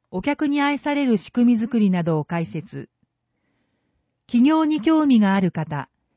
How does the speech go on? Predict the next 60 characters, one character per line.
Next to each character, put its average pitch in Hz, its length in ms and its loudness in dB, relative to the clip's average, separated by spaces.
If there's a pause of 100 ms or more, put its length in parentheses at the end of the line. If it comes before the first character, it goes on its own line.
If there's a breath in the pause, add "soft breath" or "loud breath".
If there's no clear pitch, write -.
(180)
起 220 140 0
業 294 240 4
に 294 160 2
向 262 100 2
け 247 140 -2
て 226 180 0
準 247 200 0
備 285 140 0
中 277 240 0
の 262 120 2
方 220 280 -2
へ、 151 220 -4 (560)
お 190 60 -2
客 294 220 -2
様 285 300 0
に 214 120 4
愛 226 160 2
さ 294 160 -2
れ 294 140 0
る 220 80 2
仕 - 160 -8
組 226 200 2
み 202 60 -2
づ 208 80 -2
く 196 140 -2
り 165 100 -2
や、 151 220 -6 (420)
お 202 80 -2
金 285 280 0
な 302 120 0
ど 277 100 0
の 208 120 4
数 220 260 2
字 208 140 2
の 202 100 4
基 202 140 -4
本 196 260 2
に 196 140 0
つ - 120 -10
い 175 140 -4
て、 143 300 -10 (500)
創 294 300 2
業 294 200 0
支 - 160 -8
援 277 280 2
を 190 60 2
し - 120 -8
て 190 180 0
い 196 60 0
る 185 140 0
講 190 220 0
師 - 160 -8
が 156 180 -4
解 220 200 -2
説 202 280 -6
し 175 120 -4
ま 156 160 -2
す。 - 220 -18 (960)
ま 196 140 -2
た、 - 280 -4